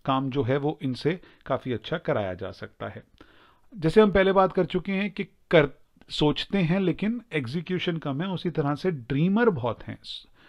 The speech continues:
ड्रीम्स बहुत बनाएंगे, लेकिन वही दिक्कत है कि काम करना जो है वो थोड़ा सा मुश्किल हो जाता है। अच्छे प्लानर हैं और आ-, गुड लिसनर्स हैं, लोग भी इनकी बात अच्छे से सुनेंगे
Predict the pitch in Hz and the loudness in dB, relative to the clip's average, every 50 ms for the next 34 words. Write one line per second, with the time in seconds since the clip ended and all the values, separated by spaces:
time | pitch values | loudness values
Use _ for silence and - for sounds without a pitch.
0 | _ _ _ 135 127 175 233 240 226 175 156 139 151 156 135 127 135 123 117 110 | _ _ _ 2 4 6 6 6 4 2 2 2 2 2 2 0 -2 -2 -2 -4
1 | 107 104 95 107 104 - - - - - 151 151 151 185 175 156 156 127 175 180 | -6 -6 -8 -10 -14 -16 -20 -16 -6 -4 -2 -2 -2 -2 -4 -2 -2 -2 -4 -4
2 | 170 156 156 - - - 165 160 - 160 175 208 208 - - _ _ _ - 196 | -4 -4 -6 -4 -2 -2 -2 0 0 0 -2 -2 -2 -8 -18 _ _ _ 0 0
3 | 240 269 269 - _ _ _ _ _ _ _ _ _ _ _ _ - 202 196 202 | 0 0 -2 -8 _ _ _ _ _ _ _ _ _ _ _ _ 0 2 4 4
4 | 202 208 233 226 - _ _ _ _ _ - 143 131 131 139 139 135 127 139 123 | 4 2 0 -4 -8 _ _ _ _ _ 0 0 2 2 2 0 0 0 0 0
5 | 113 123 123 127 120 - 120 110 110 - - 143 190 - - - _ _ _ 139 | 2 0 0 0 -4 -4 -6 -6 -6 -4 -4 -6 -6 -6 -10 -20 _ _ _ -8
6 | 123 - - - 110 87 92 95 87 92 - - - 113 101 110 - _ _ _ | -8 -6 -8 -10 -12 -10 -10 -10 -10 -12 -14 -14 -16 -16 -16 -16 -18 _ _ _
7 | _ _ _ _ _ _ _ _ _ _ _ _ _ _ _ _ _ _ - - | _ _ _ _ _ _ _ _ _ _ _ _ _ _ _ _ _ _ -4 -4
8 | 139 - - - - 196 - - - 151 131 127 131 151 170 170 143 175 202 247 | -4 -2 -2 -2 -2 -2 -2 0 0 0 0 0 2 2 2 2 0 0 -2 -4
9 | - - 180 180 175 - - 156 147 147 - - _ _ _ - 170 143 123 185 | -4 -2 -2 -2 -2 -4 -4 -4 -2 -2 -4 -8 _ _ _ -16 -8 -2 0 0
10 | 208 165 147 135 135 - - 147 151 147 135 113 123 117 110 110 123 143 156 147 | 0 2 2 2 2 2 0 0 0 0 0 0 -2 -2 0 2 4 4 4 2
11 | 135 139 202 202 196 196 - 208 208 170 196 185 - - 160 - - - 180 - | 2 2 2 2 2 0 0 -2 0 2 2 2 0 0 -4 -4 -2 -4 -2 0
12 | 196 175 - 190 180 185 190 190 190 226 262 | -2 -2 0 0 0 2 0 0 -2 -4 -6